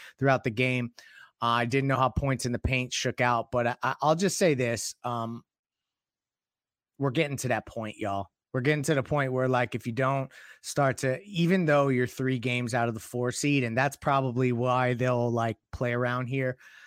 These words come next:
like, how many of these victories have to happen before you, like, look in the mirror and say, "Cut the shit"? Um, Sean, I'll start with you here, uh, for this particular episode, 'cause sometimes you can, um, provide perspective where there is none,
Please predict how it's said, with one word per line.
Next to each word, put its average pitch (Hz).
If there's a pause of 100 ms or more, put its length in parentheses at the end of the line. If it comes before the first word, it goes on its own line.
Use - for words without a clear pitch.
(220)
like, 127
how 156
many 143
of 131
these 127
victories 123
have 123
to 120
happen 120
before 120
you, 117
like, 117
look 127
in 123
the 117
mirror 113
and 113
say, 110
"Cut 120
the 104
shit"? 101 (240)
Um, 113 (340)
Sean, 139
I'll 123
start 147
with 127
you 135
here, 131 (640)
uh, 113
for -
this 123
particular 127
episode, 123
'cause -
sometimes 123
you 120
can, 120
um, 117
provide 131
perspective 127
where 123
there 117
is 135
none, 139